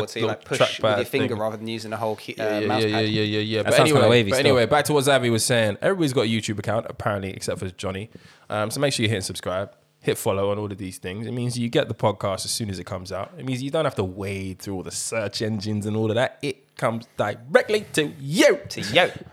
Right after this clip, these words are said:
Speaker 1: Hit the mailing list as well. Add your email to that because eventually we're gonna be coming off all of these social network programs. Not very soon, but eventually we wanna come directly to you even more. So email
Speaker 2: Mm-hmm.
Speaker 1: addresses,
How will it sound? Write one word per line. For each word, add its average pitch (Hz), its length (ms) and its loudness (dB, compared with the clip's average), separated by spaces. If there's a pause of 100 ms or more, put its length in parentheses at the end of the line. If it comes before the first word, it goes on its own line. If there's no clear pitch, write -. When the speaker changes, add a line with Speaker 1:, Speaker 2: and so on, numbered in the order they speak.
(280)
Speaker 1:
Hit - 300 0
the 107 160 2
mailing 185 500 4
list 170 200 2
as 135 120 2
well. 135 400 4
Add 135 180 4
your 131 220 2
email 123 360 4
to - 120 0
that 123 200 4
because 113 260 0
eventually 113 460 0
we're 104 100 2
gonna 107 160 2
be 107 100 -4
coming 110 300 -2
off 104 160 -4
all 98 80 -6
of 95 40 -6
these 90 140 -8
social 95 360 -2 (120)
network 101 520 -2
programs. 101 520 0
Not - 240 -4
very 110 220 2
soon, 110 260 -2
but 113 100 0
eventually 113 400 0
we 107 100 -2
wanna 107 160 0
come 101 180 -2
directly 104 400 0
to - 120 -12
you 101 100 -6
even 95 200 -6
more. 98 240 -4
So - 140 -6
email 165 260 2
Speaker 2:
Mm-hmm. 143 120 4
Speaker 1:
addresses, 101 440 0